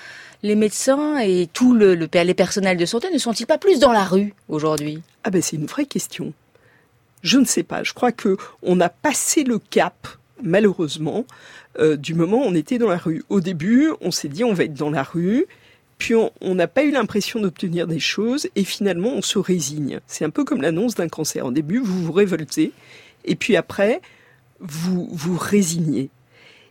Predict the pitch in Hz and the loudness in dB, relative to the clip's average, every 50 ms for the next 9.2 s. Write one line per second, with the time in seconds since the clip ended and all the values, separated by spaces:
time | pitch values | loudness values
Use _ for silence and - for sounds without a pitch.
0 | _ _ - - 175 170 156 135 - - - - - 101 147 160 147 131 135 135 | _ _ 0 2 4 6 6 4 2 -2 -8 -4 0 2 4 4 4 2 2 0
1 | 110 - - - - - - - 185 160 135 202 254 - - 262 240 214 190 - | -2 -4 -6 -4 -4 -2 0 0 0 -2 -2 -2 -4 0 2 2 2 2 0 -2
2 | - - - 262 254 247 233 220 190 151 - 147 117 - 175 - - 147 143 180 | -4 -2 2 2 4 4 4 2 0 -2 -4 -6 -8 -8 -10 -12 -12 0 2 2
3 | 180 165 185 208 - - 214 185 - - - - 180 147 139 151 175 254 440 _ | 2 2 -2 -4 -4 -6 -8 -6 -8 -10 -6 -4 -2 -2 0 0 -2 -6 -6 _
4 | - - _ _ _ _ _ - - - - 220 170 123 - _ _ - - - | -12 -20 _ _ _ _ _ -8 -6 -4 -2 -2 -2 -4 -6 _ _ -8 -6 0
5 | - 415 311 247 233 202 247 381 359 294 220 - - - - 208 190 165 170 165 | 2 4 6 6 4 4 4 4 4 2 2 -2 -4 -6 -4 0 2 2 2 0
6 | - 170 - 180 143 139 - - - 202 - - 311 269 214 240 220 - - - | -4 -6 -4 -2 -2 -2 -4 -4 -6 -4 -2 0 0 2 4 4 2 2 0 -2
7 | - 311 - 381 - - 170 175 165 175 180 202 160 196 185 196 160 131 - - | 0 0 0 0 0 0 -2 2 2 4 4 2 2 2 0 2 2 2 2 0
8 | - - - 370 277 - - - - - - - 190 - - 233 190 180 - - | -2 0 0 0 0 -2 -8 -20 -14 -8 0 0 0 4 4 2 2 2 0 0
9 | - 339 349 359 | 0 2 0 0